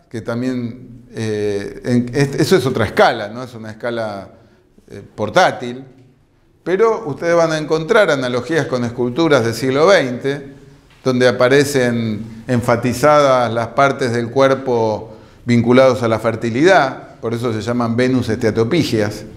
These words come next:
¿no? Venus por la carga erótica de, de la figura femenina, esteatopigio,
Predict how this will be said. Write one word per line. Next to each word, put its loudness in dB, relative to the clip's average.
¿no? -4
Venus 4
por 0
la 2
carga 4
erótica 2
de, 2
de 2
la 0
figura 2
femenina, 2
esteatopigio, 2